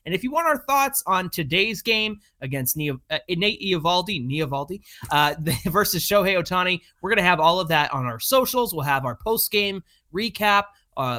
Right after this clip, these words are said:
post-game immediate thoughts for you. So yes, again, a full episode of Fan Mail Friday tomorrow, and then our thoughts on tonight's game on social. So at Locked On Angels, at Super Halo Bros,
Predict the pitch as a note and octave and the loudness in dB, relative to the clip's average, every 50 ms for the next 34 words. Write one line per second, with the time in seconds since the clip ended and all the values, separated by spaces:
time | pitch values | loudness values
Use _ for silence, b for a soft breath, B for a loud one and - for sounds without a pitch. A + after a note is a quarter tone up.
0 | - - - G3 F#3+ - - G3 F3 D3+ D3 D3 E3 G3 G#3+ G#3+ G#3 F#3 - - | -4 0 0 0 0 0 -2 -2 -2 0 0 0 0 0 0 0 0 0 0 0
1 | F#3 F3+ F3 F3+ F3 - - - F#3 F3 F3 E3 D#3+ E3 E3 D#3+ b b b b | 0 2 2 2 0 -6 -8 -4 -2 -2 0 0 0 0 -2 -4 b b b b
2 | b - - D3+ C#3+ D#3 B2 G#2+ - - - - D3+ C#3 C3 F3 F#3 F3+ E3+ E3+ | b -4 -4 -2 0 0 0 0 -2 -6 -6 -6 -4 -2 0 2 2 2 0 -2
3 | E3 _ _ _ - A2+ - - - - F#3+ G3 G3 G3 G3 F#3+ - E3 D#3+ F3 | -6 _ _ _ -20 -20 -20 -12 -6 -2 0 0 2 0 0 0 -2 -2 -4 -4
4 | E3 - F3+ E3+ E3+ E3 - - C#3+ C3+ C3+ C3 B2+ - _ _ _ - - E3 | -4 -4 -2 -2 -2 -4 -4 -6 -4 -2 -2 -4 -4 -8 _ _ _ -6 -4 -2
5 | D#3 D3 C#3 B2 A#2+ - G3+ G#3+ A3 G#3+ G#3 G3+ - F#3+ F3+ F3+ F3 F3 E3+ E3 | -2 -2 -4 -6 -4 -2 0 0 0 0 -2 -4 -4 -2 -2 0 0 0 0 -2
6 | E3 b b b b - C3 C#3+ C#3+ C#3+ C#3 C#3 - - C3+ C3 B2 A#2+ B2 - | -6 b b b b -6 -4 -4 -4 -4 -6 -6 -4 -4 -2 -2 -2 -4 -6 -2
7 | - F3+ F3 F3 E3+ - - - D#3 D3+ D3 C#3+ C#3+ C#3 C#3 - _ _ - - | 2 4 4 4 2 -2 -4 -2 0 0 0 0 -2 -4 -6 -10 _ _ -12 -8
8 | D3 C3 C#3+ F3+ A#3+ A#3+ - - - E3 C#3 C3+ B2+ B2+ B2+ B2+ - _ _ _ | -4 0 0 2 0 0 -4 -6 -6 -4 -4 -2 -2 -4 -4 -6 -10 _ _ _
9 | _ - B2 A#2+ A2+ A#2+ - - F3 E3+ - - E3+ D#3+ - - C3 - - D3 | _ -10 -10 -8 -6 -4 -2 0 0 0 0 0 -2 -2 -2 -4 -6 -2 0 0
10 | D#3+ - D#3 D#3 D3 - D3 C#3 D3 E3 F3 E3 D#3+ E3+ D#3 - - C#3 C3 - | 2 2 0 -2 -4 -4 -4 -4 -4 -2 -4 -2 -4 -4 -4 -4 -6 -8 -6 -6
11 | - C3 - B2 C3+ E3+ F3+ E3+ D#3 E3 D#3+ D#3+ D#3 D3+ - | -8 -8 -6 -6 -4 -4 -2 -2 0 0 0 0 0 0 -2